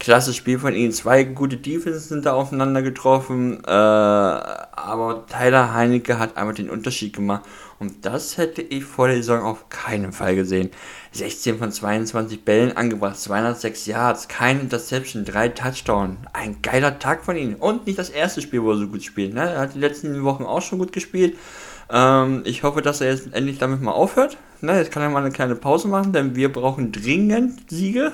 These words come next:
weil wir haben davon nicht so viele wie die, äh, wie das Washington Football Team. Ähm, demzufolge drücke ich Ihnen für Dienstag gar keine Daumen.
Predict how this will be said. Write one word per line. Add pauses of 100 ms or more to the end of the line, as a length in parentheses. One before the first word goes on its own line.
weil
wir
haben
davon
nicht
so
viele
wie
die,
äh,
wie
das
Washington
Football
Team. (680)
Ähm,
demzufolge
drücke
ich
Ihnen
für
Dienstag
gar
keine
Daumen.